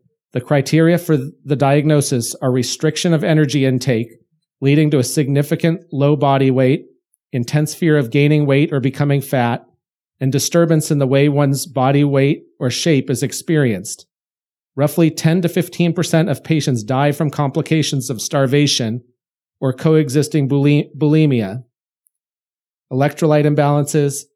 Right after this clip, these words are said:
cardiac arrhythmias, and infections. Although more positive therapies are preferred,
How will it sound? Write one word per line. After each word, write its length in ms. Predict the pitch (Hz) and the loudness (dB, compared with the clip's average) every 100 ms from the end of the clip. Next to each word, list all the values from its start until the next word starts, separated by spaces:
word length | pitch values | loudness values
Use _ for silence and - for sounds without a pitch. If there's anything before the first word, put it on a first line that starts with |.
| _ | _
cardiac 460 | - 143 143 139 131 | -2 0 2 0 0
arrhythmias, 680 | 147 143 135 143 139 135 135 - | 0 0 0 0 0 -2 -6 -10
and 100 | 135 | -6
infections. 760 | 113 107 135 131 - 90 107 - _ _ _ _ _ - | -6 -4 -6 -6 -8 -10 -12 -18 _ _ _ _ _ -6
Although 280 | 123 151 175 | 0 2 2
more 340 | 175 156 170 | 0 2 0
positive 500 | 170 160 165 165 165 | 2 0 2 2 0
therapies 420 | 165 165 160 147 | 2 2 2 0
are 60 | 156 | 0
preferred, 600 | 156 147 165 147 123 127 | -2 -2 0 2 2 -2